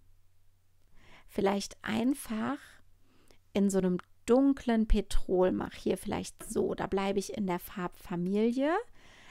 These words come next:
aber ich wage mich trotzdem schon ganz schön raus, ne?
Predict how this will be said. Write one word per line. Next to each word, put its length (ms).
aber 180
ich 180
wage 260
mich 140
trotzdem 460
schon 280
ganz 380
schön 360
raus, 580
ne? 320